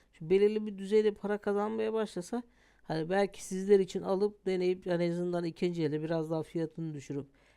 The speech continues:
işte yedi bin liralara falan satıp en azından,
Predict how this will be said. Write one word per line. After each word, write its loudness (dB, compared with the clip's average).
işte -8
yedi 0
bin -4
liralara -4
falan -4
satıp -6
en 2
azından, 0